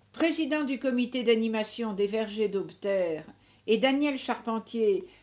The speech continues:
président de l'accueil des villes françaises de Sébaza, ont proposé une visite du centre ancien de la ville.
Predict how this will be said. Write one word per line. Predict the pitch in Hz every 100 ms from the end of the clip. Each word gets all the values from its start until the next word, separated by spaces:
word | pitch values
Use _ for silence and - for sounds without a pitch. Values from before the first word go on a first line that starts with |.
| -
président | 254 269 277 233 277
de | 254
l'accueil | 233 226 240 233 196
des | 202
villes | 196 233
françaises | - 226 214 220 196 170
de | 170
Sébaza, | 165 190 190 156 156 175 311 _ _ - _
ont | 247
proposé | 240 320 320 311 262 247 -
une | 262
visite | 262 302 320 320 330 - -
du | 226
centre | - 277 285 233
ancien | 214 - 254 269
de | 269
la | 220
ville. | 170 156 139 120